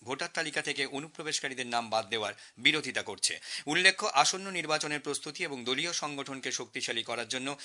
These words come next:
বেগুসরাইতে এই সভার আয়োজন করা হয়েছিল। সেখানে তিনি কর্মীদের বুথ স্তর পর্যন্ত সক্রিয় থাকার আহ্বান জানান। কেন্দ্রীয় মন্ত্রী, সাংসদ, বিধায়ক সহ বিভিন্ন স্তরের দলীয় নেতারা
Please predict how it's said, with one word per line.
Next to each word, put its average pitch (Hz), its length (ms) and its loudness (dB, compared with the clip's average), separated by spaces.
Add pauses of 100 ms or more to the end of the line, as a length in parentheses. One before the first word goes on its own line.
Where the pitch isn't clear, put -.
(160)
বেগুসরাইতে 170 680 10
এই 147 200 4
সভার 127 320 2
আয়োজন 101 300 0
করা 95 180 -4
হয়েছিল। 92 380 0 (240)
সেখানে 160 340 6
তিনি 151 180 0
কর্মীদের 139 440 0
বুথ 143 200 -6
স্তর 160 220 -4
পর্যন্ত 135 380 -6
সক্রিয় 120 400 -4
থাকার 110 240 -4
আহ্বান 110 280 -2
জানান। 131 260 0 (240)
কেন্দ্রীয় 160 360 10
মন্ত্রী, 165 320 0
সাংসদ, 156 460 2
বিধায়ক 139 520 -2
সহ 143 280 -2 (360)
বিভিন্ন 185 380 4
স্তরের 139 320 0
দলীয় 131 280 0
নেতারা 117 400 -2